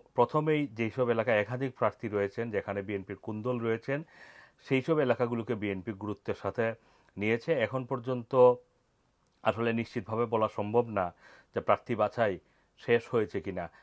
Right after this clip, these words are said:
তবে কোনো কোনো গণমাধ্যম, কোনো কোনো মাধ্যম, আহ, বলছে যে একশো আশিটি আসনের প্রার্থী ইতিমধ্যেই নিশ্চিত হয়েছে, কেউ কেউ বলছে দুইশো আসনের প্রার্থী নিশ্চিত হয়েছে। অনেকেই,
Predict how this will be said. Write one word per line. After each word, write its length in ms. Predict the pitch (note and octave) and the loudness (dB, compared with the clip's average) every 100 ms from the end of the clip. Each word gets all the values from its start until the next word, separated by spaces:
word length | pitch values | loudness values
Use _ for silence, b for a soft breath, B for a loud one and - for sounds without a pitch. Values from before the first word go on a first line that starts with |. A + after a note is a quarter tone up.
| b b _ | b b _
তবে 340 | G#2 G2+ G2 G2 - | 0 4 4 2 -6
কোনো 180 | A#2 A#2 | -6 -4
কোনো 220 | B2+ A#2+ | -2 0
গণমাধ্যম, 600 | A#2 A2+ G#2+ G#2 - A#2+ | 2 4 4 2 0 -6
কোনো 180 | A2+ G#2+ | -4 -6
কোনো 180 | A#2 | -4
মাধ্যম, 560 | G#2+ G#2 - - C#3 F3+ - b b b _ | 2 2 2 0 0 0 -10 b b b _
আহ, 420 | A2+ - G#2 G2+ F#2 | -18 0 4 4 4
বলছে 360 | G#2+ A2 D#3 | 0 0 -2
যে 100 | D3 | 0
একশো 260 | A2 - C3 | 0 0 0
আশিটি 440 | G#2+ G#2+ C3 C3+ | 0 -2 -4 -2
আসনের 360 | A#2 - G#2+ G#2 | -2 -4 -8 -10
প্রার্থী 400 | - G2 - A#2+ | -2 -2 -2 -8
ইতিমধ্যেই 480 | G#2+ A2 G#2+ G2+ G#2 | -6 -8 -8 -8 -8
নিশ্চিত 320 | G2+ - F#2+ | -10 -14 -14
হয়েছে, 240 | - G#2 A2+ | -10 -10 -10
কেউ 200 | - A#2+ | -8 -6
কেউ 140 | D3 | -6
বলছে 280 | C#3+ C#3 C#3 | -4 -4 -6
দুইশো 320 | A#2+ A#2+ - | -6 -6 -2
আসনের 380 | C3+ - A#2 A2+ B B B B | -2 -2 -4 -4 B B B B
প্রার্থী 340 | - G#2 - A#2+ | 0 2 2 -4
নিশ্চিত 360 | A2+ - A2 | -6 -8 -12
হয়েছে। 420 | F#2 G#2 G2+ C3 C3+ | -4 -6 -2 -4 -4
অনেকেই, 600 | A2+ G#2+ B2+ C3+ A#2+ | -4 -4 -2 -2 -2